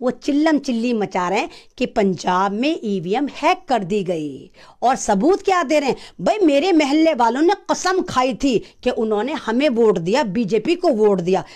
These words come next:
लेकिन हमें नौ वोट मिले, हमें दस वोट भी नहीं मिले।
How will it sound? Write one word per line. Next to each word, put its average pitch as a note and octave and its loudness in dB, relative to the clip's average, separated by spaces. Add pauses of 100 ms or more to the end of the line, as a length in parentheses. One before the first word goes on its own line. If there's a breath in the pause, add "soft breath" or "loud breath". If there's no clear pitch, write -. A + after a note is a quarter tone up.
(120)
लेकिन G3 -2
हमें C#4+ -2
नौ B3+ 0
वोट D#4+ -2
मिले, F#3 0
हमें A3 -6
दस A#3+ -8
वोट D#4+ 0
भी A3 -2
नहीं F#3 2
मिले। F3+ -4